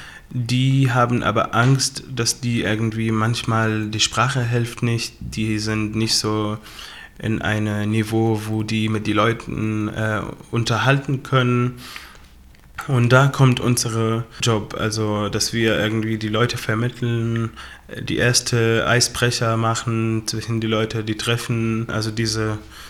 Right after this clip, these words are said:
Grenze irgendwie zwischen die Leute, dann wird das funktionieren.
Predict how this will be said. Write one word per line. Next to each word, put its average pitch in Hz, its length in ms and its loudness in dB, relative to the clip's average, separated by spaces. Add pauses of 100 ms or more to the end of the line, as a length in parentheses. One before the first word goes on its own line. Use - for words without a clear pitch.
(320)
Grenze 117 440 4
irgendwie 110 520 0
zwischen 110 340 -4
die 110 60 -4
Leute, 110 320 -2
dann 110 480 -2
wird 110 180 -2
das 110 140 0
funktionieren. 113 600 -6